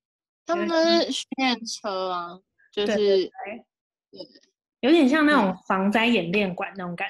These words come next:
Speaker 2: 觉，嗯。可是那是专属给消防员，
Speaker 1: 嗯。
Speaker 2: 就是
Speaker 1: 训练。
Speaker 2: 训练用的那种。对，所以它，它其实是一个很写实，而且几乎每一个角色都是有原型角色的。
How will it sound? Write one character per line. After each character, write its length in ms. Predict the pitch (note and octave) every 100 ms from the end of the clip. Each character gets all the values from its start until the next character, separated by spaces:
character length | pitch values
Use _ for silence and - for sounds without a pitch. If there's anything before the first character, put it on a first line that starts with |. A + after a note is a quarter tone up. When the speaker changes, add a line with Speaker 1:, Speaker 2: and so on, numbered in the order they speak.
| G#3+
Speaker 2:
觉， 120 | -
嗯。 80 | _
可 140 | - G3+
是 120 | A#3
那 280 | B3+ B3 -
是 240 | - C4 A3+
专 260 | - G#3+ G#3 A#3
属 160 | F#3+
给 180 | E3+ E3+
消 200 | E3 G3
防 240 | G3 E3+
员， 120 | F3+ F#3+
Speaker 1:
嗯。 140 | G#3 - _ _ _ _ -
Speaker 2:
就 140 | F3+
是 240 | F3+ F#3 F#3+
Speaker 1:
训 240 | A3+ G3
练。 120 | F3+ G3 -
Speaker 2:
训 160 | G#3 F#3+
练 240 | F#3 E3+
用 220 | F3+ F#3
的 100 | G3
那 160 | F#3+ F#3
种。 160 | - - - _ _ _
对， 340 | F#3 F3 G#3+ A3
所 160 | - B3+
以 20 |
它， 220 | B3+ B3+
它 280 | B3+ C4 C4
其 180 | - G3+
实 200 | G#3+ A3 - - - -
是 240 | - C4+
一 60 | A3+
个 100 | G3+
很 280 | - F3 F3+
写 200 | A3+ E3
实， 160 | -
而 120 | F3
且 180 | F#3 G3+
几 180 | F#3 G#3+
乎 320 | G#3 A3 A3 - - -
每 300 | F#3+ F3 F3
一 40 |
个 140 | G3+ G#3
角 280 | - G3+
色 340 | G3+ - F#3 F#3 - _ _ _
都 200 | G#3+ G#3
是 220 | A#3+ B3+
有 180 | G#3 E3
原 200 | E3+ D#3+
型 260 | E3 F3 E3
角 140 | E3+ G3
色 160 | - -
的。 260 | - _